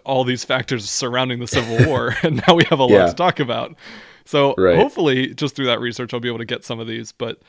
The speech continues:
Speaker 1: I mean, I don't really know <laughs> what to expect. <laughs>
Speaker 2: I think you'll do okay. One is, one is pretty easy, but I'm gonna start with the, the slightly more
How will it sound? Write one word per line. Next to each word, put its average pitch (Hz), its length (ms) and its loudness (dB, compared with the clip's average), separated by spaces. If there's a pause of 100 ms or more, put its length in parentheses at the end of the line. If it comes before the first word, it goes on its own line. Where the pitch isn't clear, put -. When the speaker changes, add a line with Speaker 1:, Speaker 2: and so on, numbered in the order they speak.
(580)
Speaker 1:
I 107 80 -12
mean, 110 160 -12
I 110 100 -4
don't 110 120 -8
really 113 220 -8
know 110 320 -10 (840)
<laughs> - 140 -10
what 131 300 -6
to 123 120 -2
expect. - 600 -8
<laughs> - 1200 -14
Speaker 2:
I - 60 -20
think - 220 4
you'll 104 100 8
do 90 220 2
okay. 87 280 2
One 113 260 6
is, 110 300 6
one 127 160 6
is 123 140 6
pretty 104 180 6
easy, 87 380 2
but 87 340 0
I'm 101 100 -2
gonna 104 140 2
start - 320 2
with - 260 -4 (200)
the, 85 400 0 (120)
the 107 120 -8
slightly 95 420 2
more 87 500 0